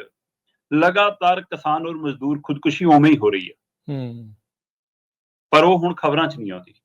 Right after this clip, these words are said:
Speaker 2: ਹੂੰ।
Speaker 1: ਉਹ ਅਖਬਾਰਾਂ ਦੀ ਸੁਰਖੀਆਂ ਨਹੀਂ ਬਣਦੀ। ਸਰਕਾਰ ਉਹਨਾਂ ਨੂੰ ਦਬਾ ਲੈਂਦੀ ਆ। ਪੰਜਾਬ 'ਚ ਹਰ ਰੋਜ਼ ਇੱਕ ਤੋਂ ਦੋ ਮੌਤਾਂ ਚਿੱਟੇ ਦੀ ਓਵਰਡੋਜ਼ ਵਾਧੇ ਘਾਟੇ ਕਾਰਨ ਹੋ ਰਹੀਆਂ, ਪਰ ਉਹ ਹੁਣ ਚਰਚਾਵਾਂ 'ਚ ਨਹੀਂ ਆਉਂਦੀਆਂ। ਜਾਂ ਤਾਂ ਸਾਨੂੰ ਆਦਤ ਪੈ ਗਈ ਕਿ ਹਾਂ, ਰੋਜ਼
Speaker 2: ਹੂੰ।
Speaker 1: ਸੁਣਦੇ ਪੜ੍ਹਦੇ ਹਾਂ, ਇਸ ਲਈ ਅਸੀਂ ਉਹਨਾਂ ਨੂੰ ਅਣਗੌਲਿਆ ਕਰਨ ਲੱਗ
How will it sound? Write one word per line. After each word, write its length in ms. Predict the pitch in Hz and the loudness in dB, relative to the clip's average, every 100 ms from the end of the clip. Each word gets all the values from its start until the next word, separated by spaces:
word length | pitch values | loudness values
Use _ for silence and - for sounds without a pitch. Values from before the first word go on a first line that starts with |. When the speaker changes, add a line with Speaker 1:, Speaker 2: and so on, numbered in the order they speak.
| _ _ _ 151 | _ _ _ -12
Speaker 2:
ਹੂੰ। 200 | 123 104 _ _ _ _ _ _ - | -12 -14 _ _ _ _ _ _ -2
Speaker 1:
ਉਹ 100 | 143 | -2
ਅਖਬਾਰਾਂ 300 | 147 151 156 | 2 0 2
ਦੀ 100 | 160 | -2
ਸੁਰਖੀਆਂ 460 | 160 165 139 170 139 | -4 -8 -6 -4 -4
ਨਹੀਂ 100 | 107 | -4
ਬਣਦੀ। 380 | 104 95 98 - _ _ - | -6 -8 -10 -16 _ _ -2
ਸਰਕਾਰ 400 | 143 - 143 147 | 0 4 4 4
ਉਹਨਾਂ 240 | 160 160 | -2 -6
ਨੂੰ 120 | 156 | -6
ਦਬਾ 280 | 123 120 123 | -2 2 2
ਲੈਂਦੀ 340 | 110 101 92 | 2 -8 -12
ਆ। 120 | 98 - _ _ | -16 -18 _ _
ਪੰਜਾਬ 380 | 143 135 143 151 | -2 4 4 2
'ਚ 80 | 165 | -6
ਹਰ 220 | 143 - | -4 -4
ਰੋਜ਼ 200 | 180 180 - | -4 -10 -10
ਇੱਕ 280 | 156 147 175 | -14 -12 -10
ਤੋਂ 200 | 170 143 | -8 -2
ਦੋ 200 | 131 143 | 0 0
ਮੌਤਾਂ 360 | 139 - 151 | -2 -2 -4
ਚਿੱਟੇ 300 | 147 143 156 | -4 -6 -4
ਦੀ 100 | 147 | 0
ਓਵਰਡੋਜ਼ 580 | 135 127 135 135 139 139 | 2 4 4 6 6 4
ਵਾਧੇ 340 | - 143 156 | 2 2 2
ਘਾਟੇ 260 | 151 143 127 | -4 -4 -4
ਕਾਰਨ 200 | 127 120 - | -6 -6 -8
ਹੋ 60 | 101 | -18
ਰਹੀਆਂ, 260 | 95 98 _ _ _ _ | -18 -18 _ _ _ _
ਪਰ 120 | 143 | 2
ਉਹ 120 | 147 143 | 4 2
ਹੁਣ 140 | 151 | 0
ਚਰਚਾਵਾਂ 460 | 147 131 - 135 120 | 0 -2 0 -4 -4
'ਚ 80 | |
ਨਹੀਂ 180 | 117 127 | -8 -8
ਆਉਂਦੀਆਂ। 220 | 123 123 | -6 -6
ਜਾਂ 180 | 120 135 | 0 2
ਤਾਂ 120 | 143 | 2
ਸਾਨੂੰ 240 | 143 147 139 | 0 2 6
ਆਦਤ 260 | 143 147 147 | 4 4 0
ਪੈ 140 | 143 139 | 0 0
ਗਈ 160 | 143 | -2
ਕਿ 140 | 143 127 | -4 -4
ਹਾਂ, 160 | 131 | -2
ਰੋਜ਼ 140 | - 156 | 0 -2
Speaker 2:
ਹੂੰ। 60 | |
Speaker 1:
ਸੁਣਦੇ 280 | 147 127 131 | -6 -8 -6
ਪੜ੍ਹਦੇ 280 | 131 127 139 | -6 -8 -8
ਹਾਂ, 80 | 131 | -10
ਇਸ 80 | - | -12
ਲਈ 120 | 127 _ _ - | -18 _ _ -4
ਅਸੀਂ 140 | 123 135 | -2 2
ਉਹਨਾਂ 140 | 135 | 2
ਨੂੰ 140 | 135 117 | 2 0
ਅਣਗੌਲਿਆ 400 | 113 120 147 147 | 2 4 4 4
ਕਰਨ 220 | 143 | 2
ਲੱਗ 120 | 131 | 0